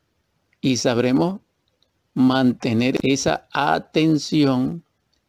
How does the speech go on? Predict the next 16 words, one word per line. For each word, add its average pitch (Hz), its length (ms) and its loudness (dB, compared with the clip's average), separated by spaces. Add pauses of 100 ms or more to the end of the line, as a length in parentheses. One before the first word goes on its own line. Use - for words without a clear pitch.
(480)
en 165 560 0 (400)
recuerdo 127 540 -2
de 151 100 2
sí, 170 560 -2
en 135 200 -4
vigilia, 147 680 -2 (800)
vigilante, 135 880 -2 (640)
despierta. 170 880 -2 (880)
Y 170 100 -2
entonces 113 340 -2
comenzará 123 500 0
el 107 100 -2
trabajo 131 460 0
de 123 100 0
la 107 100 0
iluminación. 107 880 -2